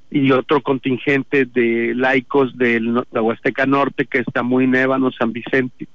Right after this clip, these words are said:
Entonces, no estamos, eh,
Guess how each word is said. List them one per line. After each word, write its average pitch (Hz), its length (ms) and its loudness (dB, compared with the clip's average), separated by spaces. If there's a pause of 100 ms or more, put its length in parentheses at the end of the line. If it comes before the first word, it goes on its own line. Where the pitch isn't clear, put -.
(640)
Entonces, 143 300 0 (380)
no 147 340 0
estamos, 156 500 0 (140)
eh, 127 380 -4